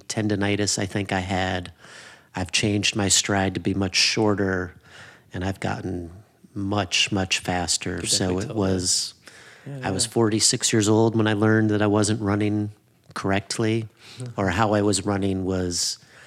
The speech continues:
Speaker 1: really inefficient and going to lead
Speaker 2: Inefficient,
Speaker 1: to
Speaker 2: that's
Speaker 1: lots of injuries.
Speaker 2: Right, right.
Speaker 1: And changed the way I run and got faster and haven't had any injuries. So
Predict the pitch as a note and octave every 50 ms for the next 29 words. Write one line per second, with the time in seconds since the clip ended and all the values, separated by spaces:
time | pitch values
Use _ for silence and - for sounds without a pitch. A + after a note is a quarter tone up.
0 | - - - - - - - - A#2+ B2 B2 A#2 B2 - - A#2+ A2+ A2 G2 -
1 | - A2+ G#2 - - - - - A2+ G#2+ G#2 G2+ G2+ G2+ G2 - - G#2 G2 G2+
2 | G#2 G#2 G2 F#2 F#2 - - A2 G2 F#2+ F#2 G2+ G2+ G#2 G2 F#2+ - - - G2
3 | F#2 F2 F2+ - - _ - A#2 G#2 G2+ F#2 F2+ F#2+ F2+ F2+ F2+ F2 E2+ E2+ -
4 | - - - - - - - - F#2+ - - - - - - _ _ _ _ _
5 | - - G2 F#2+ F#2 F2+ F2+ F2 F2 F2 E2 - - - F#2 F#2 F#2+ F#2+ F2+ -
6 | - - G#2+ G2 F#2+ G2 G2 F#2+ F#2 F#2 F2+ F2+ G2 G2+ G2 F#2+ G2 G2 F#2+ F#2+
7 | F2 E2+ F2 E2 D#2+ D#2 - - - - - _ _ _ - - E2+ E2+ - -
8 | - F#2 F2+ F#2 F2 - - - G#2 G2 F#2 F2+ E2+ E2+ F2 F2 F2 F#2 E2 F2+
9 | F2+ F#2 F2+ F#2+ F2+ F2+ F2+ G2 G2+ F#2+ G2 F#2+ G2+ G2+ F#2+ G2 G2 G2 F#2+ F#2+
10 | F#2+ - - - - - F2 E2+ F2 E2 D#2+